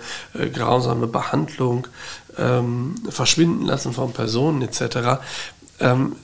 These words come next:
äh, bei schwerwiegenden Verstößen gegen Menschenrechte oder Völkerrechtsverstöße, bei, bei bewaffneten Konflikten kann man sich, äh, die schlimmen Dinge durchaus vorstellen. Aber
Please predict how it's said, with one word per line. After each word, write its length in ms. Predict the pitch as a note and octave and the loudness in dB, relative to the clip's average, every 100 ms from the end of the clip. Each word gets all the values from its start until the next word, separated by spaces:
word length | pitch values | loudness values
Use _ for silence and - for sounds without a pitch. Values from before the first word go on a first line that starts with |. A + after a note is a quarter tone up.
| - A#3+ | -16 -12
äh, 260 | A#3 A#3 G#3+ A3 A3 A3+ - A#3+ - - - F3 E3 D3 | -10 -10 -12 -14 -16 -18 -18 -20 -20 -20 -14 -10 -8 0
bei 300 | C3+ B2 B2+ | 2 4 4
schwerwiegenden 500 | C3 C#3 C#3+ D3+ C#3+ | 4 6 6 6 4
Verstößen 580 | C#3 C3 - C#3 D3+ C#3 | 4 2 4 4 4 2
gegen 120 | B2 | 2
Menschenrechte 640 | A#2+ C#3 - C3 B2+ C3 - | 4 4 4 4 2 0 -2
oder 200 | - B2+ | 2 2
Völkerrechtsverstöße, 1080 | A#2+ C3 C3 B2+ C3 - C#3+ - C#3+ C3 - | 2 0 2 0 0 -2 -2 0 0 -2 -2
bei, 240 | B2 A2+ A2+ - - - | -2 -2 -2 -8 -12 -8
bei 80 | - | -4
bewaffneten 540 | B2 A2+ B2+ - - B2 | 0 2 2 0 -4 -2
Konflikten 560 | B2+ - D#3+ D#3 - | -2 0 0 -2 -8
kann 160 | A#2+ B2+ | -4 0
man 140 | B2+ | 0
sich, 220 | A#2+ B2+ - - - - - | -2 -6 -12 -14 -14 -14 -4
äh, 280 | - - - | -2 -2 0
die 120 | B2+ | 2
schlimmen 340 | - C3 C3 | 2 2 0
Dinge 220 | C3+ B2+ | 0 0
durchaus 300 | B2 A#2+ B2+ | 0 0 -2
vorstellen. 440 | - B2+ - C3+ B2+ | -2 0 2 4 4
Aber 200 | B2 | 2